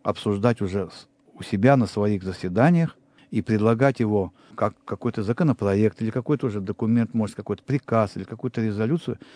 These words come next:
Мы это всё знали, мы, у нас вс-, было чётко, куда писать, кому писать. И ещё кто пролоббирует. <laughs> Всё как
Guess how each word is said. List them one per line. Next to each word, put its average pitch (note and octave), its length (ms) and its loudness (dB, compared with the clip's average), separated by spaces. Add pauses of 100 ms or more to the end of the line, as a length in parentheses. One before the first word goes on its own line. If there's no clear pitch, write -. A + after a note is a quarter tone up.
Мы E3+ 300 6
это C#3+ 220 4
всё D#3 240 8
знали, D3 380 8
мы, B2+ 360 6
у - 180 -4
нас C#3 200 4
вс-, - 420 -20 (280)
было C#3 200 6
чётко, E3+ 520 4 (480)
куда B2+ 260 4
писать, E3+ 440 4 (440)
кому B2 600 6 (600)
писать. A2+ 360 -2 (600)
И G#2+ 60 -2
ещё C3+ 200 2
кто F#3+ 160 4
пролоббирует. B2+ 880 4
<laughs> - 1120 2
Всё G#3 200 2
как E3+ 200 0